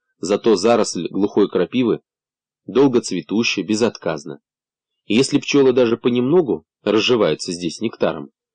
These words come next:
польза для пасеки от таких зарослей есть. Более приспособлены к яснотке шмели. Своими длинными хоботками они свободно достают из цветков сахаристую жидкость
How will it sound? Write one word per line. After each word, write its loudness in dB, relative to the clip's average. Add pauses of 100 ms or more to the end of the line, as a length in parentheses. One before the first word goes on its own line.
(280)
польза 4
для 2
пасеки 0
от 0
таких -2
зарослей -2
есть. -8 (760)
Более 4
приспособлены 0
к -14
яснотке -6
шмели. -2 (440)
Своими 2
длинными 0
хоботками 0
они -2
свободно 0
достают -4
из -12
цветков 0 (520)
сахаристую -2
жидкость -2